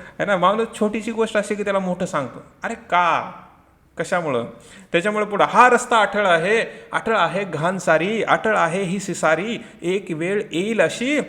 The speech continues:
घाणेची खत होईल, अन्यायाची सारी शिते,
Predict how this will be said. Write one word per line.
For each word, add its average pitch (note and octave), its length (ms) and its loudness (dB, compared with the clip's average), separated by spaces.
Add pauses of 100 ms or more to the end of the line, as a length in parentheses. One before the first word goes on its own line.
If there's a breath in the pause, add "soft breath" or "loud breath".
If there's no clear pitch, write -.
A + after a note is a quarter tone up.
(280 loud breath)
घाणेची D3+ 640 -6
खत E3 120 -4 (260)
होईल, A3+ 380 -2 (280 loud breath)
अन्यायाची E3 580 0
सारी D#3 360 2
शिते, F3+ 400 -2